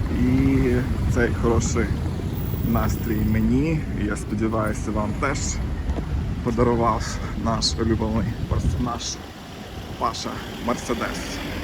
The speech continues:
Зокрема, сьогодні ми дізналися, що він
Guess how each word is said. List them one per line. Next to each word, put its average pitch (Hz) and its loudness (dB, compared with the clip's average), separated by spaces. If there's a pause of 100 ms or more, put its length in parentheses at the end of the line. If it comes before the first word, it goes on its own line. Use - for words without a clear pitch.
(1900)
Зокрема, 135 4 (500)
сьогодні 120 4
ми 117 4 (880)
дізналися, 120 2
що 117 4 (1400)
він 117 8